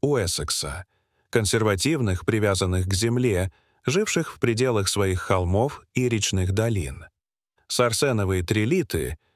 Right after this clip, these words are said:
гигантские каменные арки, формирующие узнаваемый силуэт Стоунхенджа — происходят из района Мальборо-Даунс,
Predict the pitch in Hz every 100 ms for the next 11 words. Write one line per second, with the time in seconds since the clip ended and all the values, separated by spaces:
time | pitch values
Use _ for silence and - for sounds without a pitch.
0 | _ - 120 139 156 104 - 98 92 117
1 | 107 98 101 107 - 135 95 87 87 85
2 | 98 104 107 107 95 - 98 95 110 110
3 | 104 92 90 - 104 101 92 - 110 -
4 | 135 95 - 87 85 90 87 - _ _
5 | _ 123 135 - 190 170 - 110 110 107
6 | 139 139 120 101 113 113 107 101 104 104
7 | 123 101 67 71 -